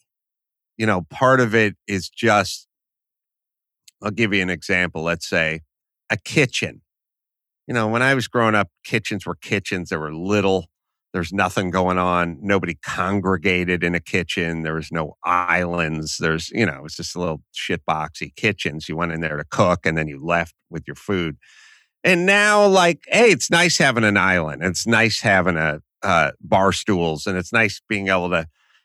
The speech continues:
talk to your kids and make 'em scrambled eggs and then serve it up on the bar stool. And yeah, those kitchens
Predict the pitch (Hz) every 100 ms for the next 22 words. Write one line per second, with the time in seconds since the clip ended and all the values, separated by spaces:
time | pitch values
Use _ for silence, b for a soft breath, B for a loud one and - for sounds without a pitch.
0 | _ - - 113 104 - - 92 - -
1 | 98 85 95 85 87 87 82 - 92 87
2 | 85 87 87 85 80 85 78 78 - 95
3 | 80 85 80 85 82 80 87 90 87 107
4 | 87 92 131 131 139 160 135 92 85 131
5 | 156 139 - - - 190 - 147 120 98
6 | -